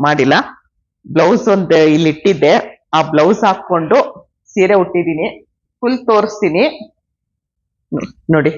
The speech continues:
ತುಂಬಾ ಚೆನ್ನಾಗ್ ಕಾಣಿಸ್ತಾ ಇದೆ ಸೀರೆ.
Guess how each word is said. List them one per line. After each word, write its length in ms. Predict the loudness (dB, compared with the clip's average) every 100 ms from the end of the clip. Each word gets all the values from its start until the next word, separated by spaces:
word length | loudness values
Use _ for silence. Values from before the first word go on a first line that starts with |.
| -12 -20 _ _ _ _ _ _ _ _ _ _ _ -2
ತುಂಬಾ 400 | 2 4 4 2 0
ಚೆನ್ನಾಗ್ 260 | -2 -2 -2
ಕಾಣಿಸ್ತಾ 400 | -4 -4 -2 0
ಇದೆ 120 | 2 0 0
ಸೀರೆ. 280 | 2 4